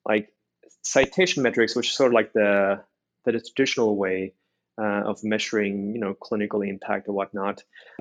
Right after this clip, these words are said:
it has such a long delay. You, you may publish an article. Well, if you get it published, uh, you wrote it maybe a year or two, uh, or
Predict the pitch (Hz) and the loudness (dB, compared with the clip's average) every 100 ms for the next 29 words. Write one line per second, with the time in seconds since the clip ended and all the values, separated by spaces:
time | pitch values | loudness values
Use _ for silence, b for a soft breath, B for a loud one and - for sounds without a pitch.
0 | - 135 123 165 160 - 170 165 - 139 | 0 0 2 2 0 2 0 2 2 4
1 | 127 131 113 107 113 101 - 131 139 139 | 4 2 2 4 4 2 0 0 2 2
2 | 143 127 - 135 139 120 110 117 117 - | 2 0 2 4 4 0 2 2 2 0
3 | 92 - _ b _ 147 131 117 127 - | -4 -6 _ b _ 4 4 4 2 4
4 | 147 139 101 95 - - _ _ _ - | 4 4 4 0 -6 -20 _ _ _ -2
5 | 110 104 110 127 117 123 127 107 117 110 | 2 2 0 0 4 6 6 4 2 2
6 | 104 104 104 - 123 110 110 - 123 113 | 2 4 2 2 0 2 0 -2 0 0
7 | 107 - 117 104 110 104 - - 117 143 | 0 -2 -4 -4 -10 -8 -8 -6 0 0